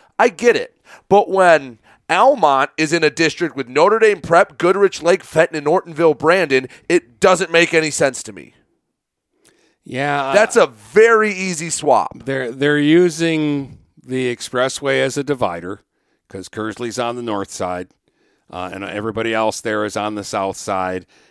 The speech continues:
Speaker 2: And they're probably saying Almont is closer to Notre Dame Prep and those schools – than Kearsley is, and that's why they don't let Almont stay with the group that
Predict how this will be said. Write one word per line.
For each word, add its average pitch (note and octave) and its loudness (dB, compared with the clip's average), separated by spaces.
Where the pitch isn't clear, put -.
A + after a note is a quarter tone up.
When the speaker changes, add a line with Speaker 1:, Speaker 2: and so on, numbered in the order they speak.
Speaker 2:
And G#2 -8
they're G2+ -4
probably A#2+ -2
saying A#2 -4
Almont A#2+ -2
is G#2+ -12
closer A2+ -8
to G#2+ -8
Notre G2 -8
Dame F2+ -14
Prep C#3 0
and G2+ -8
those C3+ -2
schools – A#2 -2
than F#2+ -14
Kearsley F#2+ -10
is, F2+ -10
and F2 -16
that's - -10
why G2+ 0
they F2 -14
don't A#2+ 0
let C#3 4
Almont C3+ 2
stay A#2+ 2
with A2 -4
the A#2+ -4
group A#2 -2
that A#2 -4